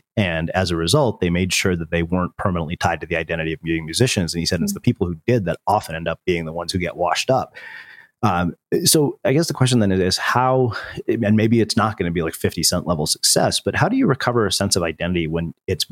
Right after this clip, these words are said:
Speaker 1: you know, you've had one for so long tied to this one thing?
Speaker 2: It took me a long time.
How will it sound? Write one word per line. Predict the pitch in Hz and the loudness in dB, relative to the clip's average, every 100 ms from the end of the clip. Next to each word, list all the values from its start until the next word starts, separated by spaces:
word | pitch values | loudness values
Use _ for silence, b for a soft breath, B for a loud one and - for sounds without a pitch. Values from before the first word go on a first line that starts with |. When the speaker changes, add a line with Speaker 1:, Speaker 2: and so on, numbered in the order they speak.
| 87 - | -10 -2
Speaker 1:
you | 113 | -2
know, | 82 | 0
you've | 90 | -2
had | - 107 104 | 0 0 0
one | 90 82 82 | -2 -2 -4
for | 80 | 0
so | - 113 104 | 2 4 2
long | 90 92 90 82 - | 2 0 0 -4 -4
tied | 90 87 80 | -2 -2 -4
to | - | -8
this | 80 - | -4 -4
one | 95 87 85 80 - | -2 0 0 -2 -6
thing? | 87 - _ _ _ _ _ _ _ _ | -6 -6 _ _ _ _ _ _ _ _
Speaker 2:
It | 214 | -8
took | - 330 370 | -2 0 2
me | 285 | 4
a | 214 | 4
long | 196 202 226 233 | 2 4 4 2
time. | - 226 302 214 - - | 0 2 2 2 -2 -6